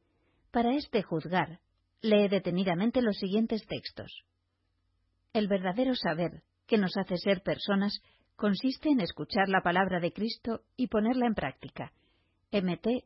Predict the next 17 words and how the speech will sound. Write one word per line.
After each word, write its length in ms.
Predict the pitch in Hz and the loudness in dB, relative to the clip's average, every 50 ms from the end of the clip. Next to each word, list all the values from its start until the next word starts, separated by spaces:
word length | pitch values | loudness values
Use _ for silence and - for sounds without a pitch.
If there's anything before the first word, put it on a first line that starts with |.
| _ - | _ -14
siete 500 | - - - 226 190 175 - - - - | -10 -2 0 0 0 0 -2 -8 -8 -4
veinticuatro 680 | 196 190 202 190 185 170 - - 202 226 - 294 294 | -2 0 0 0 0 -2 0 0 0 0 2 0 0
guion 280 | 247 214 196 202 220 220 | 0 0 0 0 2 2
veintisiete. 760 | 214 214 202 190 208 185 - - 156 143 - - 160 - - _ _ _ _ _ _ _ _ _ _ _ _ _ _ _ _ _ | 2 0 0 -2 -4 -4 -4 -4 -6 -6 -8 -12 -16 -16 -16 _ _ _ _ _ _ _ _ _ _ _ _ _ _ _ _ _
Nadie 420 | 220 220 240 240 240 302 294 262 180 | 2 4 4 4 2 0 0 0 -2
está 220 | 160 - - 180 | -2 -2 -2 -2
excluido 560 | 170 - - - 190 165 165 196 196 240 208 | -2 -2 -4 -4 -2 0 0 2 2 2 2
de 120 | 196 180 180 | 2 2 0
este 200 | 185 - - 180 | 0 -2 -4 -4
saber. 320 | - 180 160 143 - - - - _ _ _ _ _ _ _ _ _ _ _ - | -4 -4 -6 -6 -8 -12 -18 -20 _ _ _ _ _ _ _ _ _ _ _ -2
Los 180 | 233 214 208 | 0 0 0
sencillos 560 | - 226 208 202 - - 277 262 302 294 277 | 0 0 0 0 2 2 0 2 0 -2 -2
pueden 280 | - - 220 226 226 220 | 0 2 2 4 4 4
entenderlo 580 | 214 202 - 185 175 170 190 202 226 214 202 175 | 4 2 2 2 2 2 2 2 2 2 2 2
mejor 400 | 165 160 - - 247 262 240 - | 2 0 -2 -2 -2 -2 -2 -2
que 120 | - - | -2 -2
los 160 | 185 147 160 | -2 -2 -4